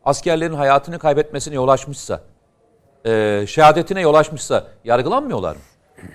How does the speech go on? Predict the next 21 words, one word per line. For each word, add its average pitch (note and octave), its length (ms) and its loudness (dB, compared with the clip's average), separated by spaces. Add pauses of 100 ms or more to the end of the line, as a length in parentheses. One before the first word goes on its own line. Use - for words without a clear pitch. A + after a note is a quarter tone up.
(1200)
Askerlik E3 460 0
mesleğinde D3 460 0
yargılanmıyorlar D3+ 640 4
mı? B2 60 -6
Böyle C#3 180 2
bir B2+ 40 -14
sorumlulukları D#3+ 500 -4
yok D#4+ 220 -4
mu? F2+ 120 -18 (580)
Siz D#3 320 -4 (400)
yapılmaması E3+ 560 2
gereken D#3 380 4
bir D#3+ 80 0
emir E3+ 260 2
verdiniz D3+ 340 6
ve E3 120 0
bu G3 120 8
emirin F3+ 260 4
sonucunda E3 720 -2 (1500)
bütün F3 160 -6
askerleriniz, E3+ 720 0